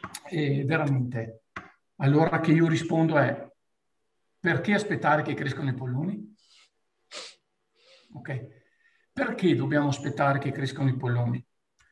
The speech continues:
Perché abbiamo poco tempo? Ok, allora lo capisco, va bene. Allora, se abbiamo una cartuccia sola da fare,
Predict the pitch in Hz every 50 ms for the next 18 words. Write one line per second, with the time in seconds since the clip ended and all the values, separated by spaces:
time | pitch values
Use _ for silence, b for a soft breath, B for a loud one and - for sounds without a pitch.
0 | _ _ - 160 143 - 208 208 190 143 165 170 175 170 160 175 180 156 - -
1 | 151 - 160 160 165 165 139 - - - - - - - _ - 151 - - 139
2 | 123 127 127 127 127 131 131 135 127 123 123 127 123 - - 104 92 - - -
3 | - 113 - _ _ _ - 131 120 117 110 104 107 107 107 - B B B B
4 | B B B B - 175 202 190 135 120 117 120 - - - - - - 254 240
5 | 233 - - 156 143 143 165 170 165 156 151 147 139 - - 147 135 - 214 214
6 | 214 214 165 127 - - 175 160 156 139 127 123 120 - - 131 123 120 120 131
7 | 143 - -